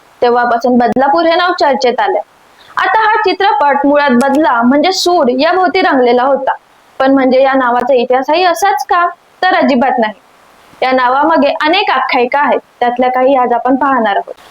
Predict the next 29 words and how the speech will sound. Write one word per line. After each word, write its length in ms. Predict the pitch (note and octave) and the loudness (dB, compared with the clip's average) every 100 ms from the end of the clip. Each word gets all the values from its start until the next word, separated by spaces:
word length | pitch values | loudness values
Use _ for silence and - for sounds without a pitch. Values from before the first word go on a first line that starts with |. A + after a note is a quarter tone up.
| - | -4
शिवरायांनी 560 | - F4+ F#4 G#4+ G#4 G4 | 0 2 2 0 -2 -2
आटकेपार 500 | D4+ D4+ E4 E4+ E4 | -2 0 0 0 0
साम्राज्य 460 | E4+ C#4+ C#4 B3+ D4 | 0 2 2 2 2
उभं 260 | B3+ C#4 | 2 2
केलं, 300 | C#4+ A#3+ A3 - | 2 2 0 0
हे 80 | C#4+ D4+ | -2 0
तर 80 | |
आपल्याला 340 | D4 C#4 C4+ C#4 | 0 0 2 2
माहितीच 460 | C#4 A#3+ - G#3+ - | 2 0 -2 -6 -6
आहे. 160 | - _ _ - | -20 _ _ -4
आता 200 | A#3 B3+ | -2 0
त्या 120 | B3 B3 | 0 0
काळात 300 | B3 B3 B3 | 0 0 0
ना 120 | B3 | 0
गाडी 420 | C4 E4 D4+ D#4+ - | 0 0 0 -2 -2
ना 140 | F#4 G#4 | 0 0
वाहतुकीसाठी 680 | G#4 E4+ D#4+ D#4+ E4+ D#4+ D4+ | 2 0 0 -2 -2 0 0
काही 220 | C#4+ C#4 | 0 0
साधन, 380 | C#4+ C4+ B3 A#3+ - _ _ - | 0 0 0 -2 -4 _ _ -2
त्यामुळे 300 | D4 C#4 C4+ | 0 2 2
महाराज 500 | C4 C4 B3 D4 E4 | 2 2 2 0 0
असो 260 | F#4 F#4 E4+ F4+ | 0 0 0 2
व 140 | G4+ F#4+ | 0 0
सैनिक, 320 | D4 A3+ - _ _ | 0 0 -4 _ _
त्यांना 220 | B3 B3 C4 | -2 0 0
घोड्यावरूनच 680 | C4+ A#3 B3+ C4 C#4+ D4+ D4+ | 0 2 2 2 2 0 0
प्रवास 320 | D4 C#4+ C#4+ | -2 0 -2
करावा 300 | C#4+ C#4 C#4 | -2 0 0
लागायचा. 460 | C#4 C#4 C4+ C4+ | 0 0 0 -2